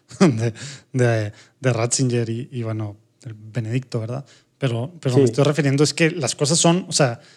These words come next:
Speaker 1: tiene un,
Speaker 2: Ahora, la
Speaker 1: ti-,
Speaker 2: base,
Speaker 1: tiene
Speaker 2: la
Speaker 1: su,
Speaker 2: base
Speaker 1: su
Speaker 2: quizá
Speaker 1: nivel de
Speaker 2: a ver,
Speaker 1: jerarquía,
Speaker 2: vamos a
Speaker 1: las
Speaker 2: ver.
Speaker 1: cosas,
Speaker 2: Quizá la
Speaker 1: quién
Speaker 2: base
Speaker 1: las dice,
Speaker 2: está,
Speaker 1: ¿verdad?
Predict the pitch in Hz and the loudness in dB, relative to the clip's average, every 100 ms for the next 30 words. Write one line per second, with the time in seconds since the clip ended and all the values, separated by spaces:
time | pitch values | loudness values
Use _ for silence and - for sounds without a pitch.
0 | _ - 147 160 180 156 139 117 147 175 | _ 0 4 6 6 6 6 6 6 6
1 | 180 220 180 151 165 175 - 160 147 180 | 6 6 6 6 6 4 4 6 6 6
2 | 151 160 170 - 143 123 135 151 151 156 | 6 4 4 4 2 4 6 6 6 6
3 | 135 120 - 156 151 156 170 180 196 196 | 4 4 4 2 4 6 6 8 6 6
4 | 202 139 175 165 196 110 | 2 2 2 2 -2 -10